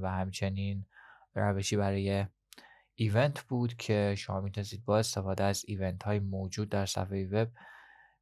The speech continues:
بیاید و در واقع اون تابعتون رو فرا بزن-، در واقع فرا بخونید. من با ایونت آن کلیک این کار رو براتون انجام دادم.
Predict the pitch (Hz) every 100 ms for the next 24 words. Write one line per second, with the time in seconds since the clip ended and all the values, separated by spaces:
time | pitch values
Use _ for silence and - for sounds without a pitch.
0 | - 110 113 110 104 95 98 98 98 98
1 | 98 - 95 95 92 92 98 98 98 101
2 | 98 95 98 - 104 95 - 95 104 117
3 | 113 113 - 98 95 95 98 98 117 123
4 | 131 123 123 - _ _ _ _ 104 98
5 | 104 101 101 98 98 98 101 98 101 110
6 | 98 98 - 110 117 123 127 123 120 113
7 | 117 110 107 107 107 104 104 101 104 135